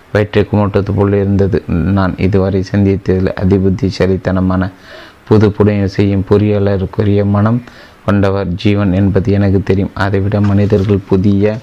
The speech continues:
வழிகளில் நோக்க செய்வதிலும், பிரச்சனைகளை களைவதிலும், தொழில்நுட்ப முன்னேற்றங்களை கொண்டு வருவதிலும்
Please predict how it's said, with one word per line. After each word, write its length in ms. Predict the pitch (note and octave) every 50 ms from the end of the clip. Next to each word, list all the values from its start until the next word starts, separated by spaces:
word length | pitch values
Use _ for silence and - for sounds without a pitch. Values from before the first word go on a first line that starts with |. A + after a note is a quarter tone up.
| - - - - - - - - - - - -
வழிகளில் 600 | F#2+ G2+ G2+ G2+ G#2 G2 G2 F#2 G#2 A2+ A2+ A2+ - - - - - - - - - - - - - - - - - - - - - - - - - - - - - - - - - - - - - - - - - - - - - - - - - - - - - - - - - -
நோக்க 440 | - A2 G#2+ G#2+ G#2+ - - G#2+ G#2
செய்வதிலும், 800 | G2+ - A2+ A2+ G#2+ G2+ G#2 G#2 G2+ G#2+ G#2 G#2 G#2+ A#2 B2+ C3+ - - - - - - - - -
பிரச்சனைகளை 560 | - G#2+ G2+ G2 - A2 G#2+ G#2+ G2+ G#2 G#2 F#2+
களைவதிலும், 600 | - G#2+ G#2 G#2 G2+ G2+ G2+ G#2 G2+ A2+ A#2 A2+
தொழில்நுட்ப 520 | G#2+ G2+ G#2 G#2+ G#2 G#2 G2 - - G2+
முன்னேற்றங்களை 640 | G#2 G#2 G2+ G2+ G#2 F#2+ - - G2+ G2+ G2+ G2+ G2
கொண்டு 360 | - - F#2 G2+ G#2 F#2+ A2
வருவதிலும் 600 | G#2+ - G2 G2+ G#2 G2+ G2+ F2+ G#2 G2+ A2+ A#2+